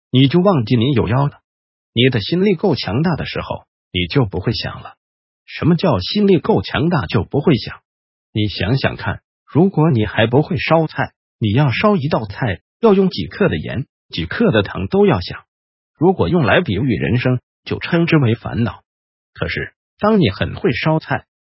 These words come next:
随便抓一把一撒就是好菜。你有本事把一件事应付得漂漂亮亮的时候，你是不用想的。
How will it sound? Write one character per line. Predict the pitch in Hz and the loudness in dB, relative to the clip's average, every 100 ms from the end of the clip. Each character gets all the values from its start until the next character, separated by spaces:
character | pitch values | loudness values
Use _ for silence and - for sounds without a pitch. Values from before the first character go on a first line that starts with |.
| - | -20
随 | - 143 | -4 -2
便 | 196 208 117 | 0 0 0
抓 | 180 175 | 0 0
一 | 131 | -2
把 | 87 82 | -2 -2
一 | 143 123 | 0 -2
撒 | - - | -4 -4
就 | 175 | -2
是 | 156 156 | -2 -4
好 | - - | -6 -8
菜。 | - 131 - _ _ _ _ | -6 -8 -8 _ _ _ _
你 | - 147 | 0 2
有 | 127 | 2
本 | 73 85 - | 0 -4 -4
事 | - 104 | -4 -2
把 | 80 60 | -2 -4
一 | 98 | -4
件 | 160 175 113 | 0 0 0
事 | - 180 | 0 0
应 | 160 202 | 2 0
付 | 127 | 0
得 | 110 | -4
漂 | 82 196 165 | -2 0 0
漂 | - 85 | -2 2
亮 | 202 170 117 | 2 4 0
亮 | 110 | -2
的 | 82 | -4
时 | - | -6
候， | - - - _ _ - | -8 -10 -12 _ _ -2
你 | 92 95 | 2 4
是 | - | 2
不 | 123 117 | -2 -2
用 | 156 110 | -2 -2
想 | - - - | -6 -10 -12
的。 | - | -18